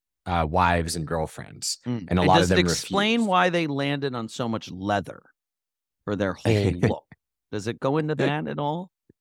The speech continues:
Speaker 2: 'Cause it was
Speaker 1: It's
Speaker 2: a lot
Speaker 1: act-
Speaker 2: of, it was leather forward.
Speaker 1: S-,
Speaker 2: Yeah.
Speaker 1: so I, I mean, actually kinda crazy when the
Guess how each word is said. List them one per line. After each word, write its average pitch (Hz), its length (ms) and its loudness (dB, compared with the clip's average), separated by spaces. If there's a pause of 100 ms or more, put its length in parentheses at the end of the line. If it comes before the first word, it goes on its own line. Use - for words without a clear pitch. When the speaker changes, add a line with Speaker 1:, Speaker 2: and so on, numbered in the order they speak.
(240)
Speaker 2:
'Cause 127 140 -4
it 143 80 -2
was - 100 6
Speaker 1:
It's 139 100 2
Speaker 2:
a 139 80 6
lot 170 280 6
Speaker 1:
act- 170 120 4
Speaker 2:
of, 151 100 -8 (280)
it 131 60 -4
was 127 120 2
leather 156 400 4
forward. 101 680 -2 (580)
Speaker 1:
S-, 98 100 -4
Speaker 2:
Yeah. 69 240 -4
Speaker 1:
so 120 320 4
I, 120 340 2 (160)
I 113 100 0
mean, 117 140 4
actually 123 340 0
kinda 107 260 0
crazy 110 520 0
when 90 460 -2 (240)
the 90 460 0